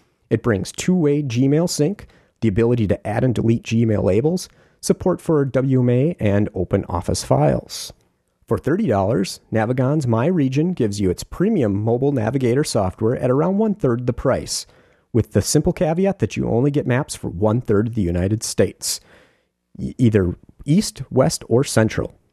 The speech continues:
And should you drive out of the designated zone, Navigon will generously allow you to buy another chunk a la carte for fifteen dollars. All of the Navigon's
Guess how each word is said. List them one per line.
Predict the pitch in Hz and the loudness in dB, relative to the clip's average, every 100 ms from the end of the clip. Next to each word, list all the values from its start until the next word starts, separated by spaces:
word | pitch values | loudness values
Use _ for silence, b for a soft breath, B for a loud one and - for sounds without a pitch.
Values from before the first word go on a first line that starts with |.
| _ _ | _ _
And | 104 95 | -4 -2
should | 127 117 | 0 0
you | |
drive | 110 123 127 | 0 0 2
out | 127 123 | 2 0
of | |
the | 127 | 0
designated | 123 120 135 131 123 123 | 0 -2 0 0 0 0
zone, | 147 175 196 b b | 0 0 -2 b b
Navigon | 185 185 180 185 185 | -2 0 2 2 2
will | 185 | 0
generously | 160 156 214 196 143 147 151 | 0 0 0 0 0 0 2
allow | 139 123 | 2 2
you | 131 | 2
to | 147 | 0
buy | 113 95 | 2 2
another | 117 98 113 | 2 2 0
chunk | - 107 107 - b b _ - | 0 -2 -4 -12 b b _ -6
a | 104 | -2
la | 113 | 0
carte | 139 101 117 | 0 0 0
for | - 107 | -2 -4
fifteen | - 87 - 117 | -2 -4 0 0
dollars. | 127 165 170 87 90 - - _ _ _ _ | 0 0 0 -4 -6 -12 -18 _ _ _ _
All | 95 92 | 0 0
of | |
the | 107 | 0
Navigon's | 107 101 113 110 107 | 0 0 -2 0 -2